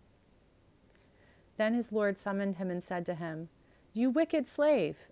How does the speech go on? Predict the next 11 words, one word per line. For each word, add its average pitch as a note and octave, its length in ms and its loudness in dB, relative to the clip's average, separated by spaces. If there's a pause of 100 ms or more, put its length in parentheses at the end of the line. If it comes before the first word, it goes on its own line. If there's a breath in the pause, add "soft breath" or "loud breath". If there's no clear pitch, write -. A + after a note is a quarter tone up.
(120)
I B3 80 -2
forgave C#4 420 0
you C4 200 2
all C4 240 4
that B3+ 260 2
debt A#3 260 0
because G3 300 -4
you G#3 60 -4
pleaded A3 420 -2
with E3+ 220 -4
me. D#3+ 300 -8